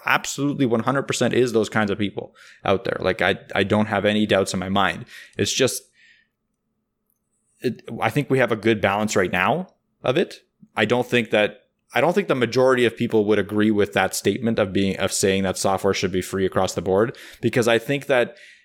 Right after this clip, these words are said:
they know the inevitability of the fact that that means the software will be worse. Like, sure, it'll be free,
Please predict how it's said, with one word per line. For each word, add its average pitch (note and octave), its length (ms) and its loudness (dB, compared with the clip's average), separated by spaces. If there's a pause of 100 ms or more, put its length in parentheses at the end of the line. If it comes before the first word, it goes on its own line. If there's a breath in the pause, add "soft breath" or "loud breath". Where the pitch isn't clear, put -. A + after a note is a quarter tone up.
(120)
they A#2+ 380 0
know C3 300 4
the A2+ 160 2
inevitability G#2+ 840 4
of F#2+ 260 2
the F#2 100 0
fact F#2 300 0
that F#2 360 0
that G2+ 220 2
means G2 240 -2
the F#2 80 -4
software F#2+ 420 0
will F2+ 160 -4
be E2+ 120 -4
worse. - 580 -8 (1200)
Like, F#2 120 -4
sure, - 300 2
it'll A#2+ 140 4
be G2+ 120 0
free, G#2 560 -2